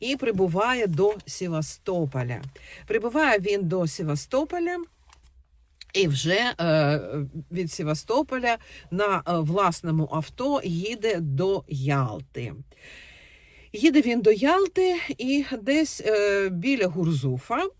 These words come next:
а там іс-, кажуть, що за три кілометри до Гурзуфа, от він не доїхав,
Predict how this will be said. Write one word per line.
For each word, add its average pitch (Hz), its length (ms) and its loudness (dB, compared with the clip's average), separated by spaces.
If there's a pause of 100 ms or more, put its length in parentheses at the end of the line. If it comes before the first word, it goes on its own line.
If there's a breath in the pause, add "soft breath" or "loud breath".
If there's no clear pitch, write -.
а 185 120 -6
там 233 220 -2
іс-, - 400 -8
кажуть, 175 380 -2
що 175 240 -4
за 175 160 0
три 226 200 -6
кілометри 170 680 -2 (140)
до 190 240 -2
Гурзуфа, 160 440 -4
от 165 220 -4
він 175 220 0
не 170 140 0
доїхав, 151 680 -4